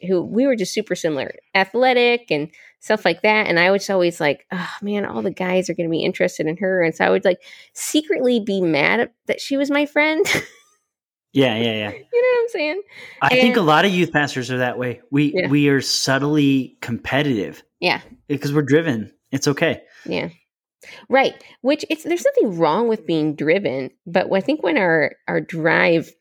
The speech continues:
Speaker 1: uh, kills the spark in other people or tries to kill the spark in other people or wants the spark in other people to not really emerge, I think
Speaker 2: Yeah.
Speaker 1: that's obviously, that's when it becomes problematic. And so, you know, when it comes to allowing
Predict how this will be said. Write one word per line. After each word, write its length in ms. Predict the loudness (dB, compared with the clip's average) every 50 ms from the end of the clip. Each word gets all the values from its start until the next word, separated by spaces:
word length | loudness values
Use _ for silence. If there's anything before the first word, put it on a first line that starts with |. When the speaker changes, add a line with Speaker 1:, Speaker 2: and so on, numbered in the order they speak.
| _ _ _ _ _ _ _ _ _ _ _ -18 -18 -14
Speaker 1:
uh, 300 | -10 -6 -4 -4 -4 -4 -6
kills 340 | -4 0 2 2 2 2 0
the 100 | -2 -2
spark 380 | -2 -2 0 2 2 2 2 0
in 100 | 0 0
other 160 | 2 0 0
people 380 | -2 -4 -6 -4 -2 -2 0 0
or 80 | 0 -2
tries 480 | -2 -4 -4 -2 0 0 0 -2 -4
to 140 | -4 -6 -4
kill 180 | 0 0 0 2
the 100 | 0 -2
spark 300 | -2 -2 -2 -2 0 0
in 100 | 0 0
other 180 | 0 0 -2
people 300 | -2 -4 -6 -2 2 2
or 120 | 4 4 2 2
wants 320 | 0 0 0 -2 -2 -4 -2
the 100 | -4 -4
spark 280 | -2 0 0 0 0 0
in 80 | -2 0
other 160 | 0 0 -2
people 360 | -2 -2 -6 -4 -2 -2 -2 -2
to 140 | -2 -4 -4
not 260 | -2 -2 -4 -2 -2
really 240 | 0 0 2 2 0
emerge, 540 | -2 -2 -2 -2 0 0 -2 -2 -4 -8 _ -20 -20 -20 -20 -18 -12 -12
I 40 | -6
think 180 | 0 2 2 4
Speaker 2:
Yeah. 80 | 4 2
Speaker 1:
that's 320 | 0 -4 -6 -14 -16 -8 -2
obviously, 720 | -2 -2 0 0 -4 -6 -6 -4 -2 -2 -2 -2 -4 -6 _ -2
that's 260 | 0 0 0 0 -2
when 80 | -4
it 100 | -4 -4
becomes 440 | -6 -8 -8 -6 -8 -8 -8 -10 -14 _ _ _ _ _ _ _ -4
problematic. 720 | -2 0 0 0 0 0 0 0 0 -2 -2 -4 -6 _ _ -4
And 120 | -4 -2
so, 360 | 0 2 2 2 2 0 -4 _ _ _ _ _ _
you 100 | -6 -4
know, 120 | -2 0 0
when 200 | 0 2 2 2
it 120 | 2 0 0
comes 240 | -2 -2 -2 0
to 260 | 2 2 2 2 0 -2 -4 -4
allowing 720 | -4 -2 -2 0 0 0 0 2 2 2 2 2 0 -2 -4